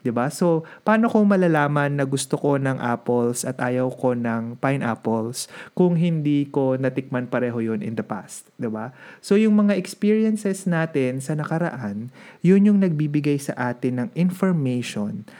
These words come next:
sa kung ano tayo ngayon. Ano yung gusto natin, ano yung hindi natin gusto, ano yung karanasan natin. Dun tayo humuhugot. So, from that, ah, particular element na yung history ay parang memory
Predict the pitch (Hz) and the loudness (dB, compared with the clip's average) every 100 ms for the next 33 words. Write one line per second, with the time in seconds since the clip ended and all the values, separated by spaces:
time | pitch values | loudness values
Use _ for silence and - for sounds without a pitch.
0 | - - - 190 175 165 160 165 156 127 | -12 -4 2 2 2 0 0 -2 -2 0
1 | 120 123 123 107 107 110 101 113 117 113 | 0 0 0 0 0 0 -2 -2 -2 -2
2 | 110 110 - 117 143 170 165 160 156 120 | -2 -6 -6 -4 -4 -2 0 0 0 -4
3 | 117 120 120 107 110 113 - - 170 175 | -4 -2 -2 -2 -4 -4 -6 -2 0 2
4 | 180 180 - - 139 131 123 120 117 117 | 0 -4 -20 -10 -4 -2 -2 -2 -4 -4
5 | 110 127 139 156 151 139 135 135 _ 156 | -4 -4 -4 -4 -2 -2 -2 -8 _ 2
6 | 196 202 180 170 165 151 139 120 123 117 | 4 4 4 4 2 0 -2 -2 -2 -4
7 | - - 160 156 175 165 160 175 202 - | -6 -2 -2 0 0 0 2 0 -2 -10
8 | _ - - - 151 147 139 139 147 143 | _ -20 -20 -6 0 2 0 -2 -4 -4
9 | 165 - 175 156 139 135 135 117 - _ | -8 -2 2 2 2 2 0 -4 -10 _
10 | - 139 151 139 110 110 - 135 135 135 | 0 2 2 2 0 -2 -2 -2 0 -2
11 | 143 - 147 131 127 131 - - - 143 | -4 -4 -2 0 -2 -6 -16 -20 -8 0
12 | 123 123 123 123 135 135 127 131 151 127 | 2 2 0 0 0 0 0 -2 0 -2
13 | 104 123 | -4 -8